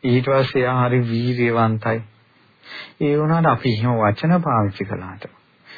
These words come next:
අපි කවුද දන්නේ මේ සක්මන් කරන්නේ මොනවා හිත හිතාද කියලා?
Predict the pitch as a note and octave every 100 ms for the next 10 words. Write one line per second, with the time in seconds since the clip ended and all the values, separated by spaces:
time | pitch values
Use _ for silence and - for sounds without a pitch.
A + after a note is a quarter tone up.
0 | - - C#3 B2+ A2+ C#3 C3+ A#2+ C3 D#3
1 | C3+ A2+ G#2 G#2 - _ - - _ -
2 | G#2 A#2+ C#3 C#3+ C#3 C3+ A#2+ A#2 D#3 F3
3 | F3 A#2 G#2+ - - - G1+ G1+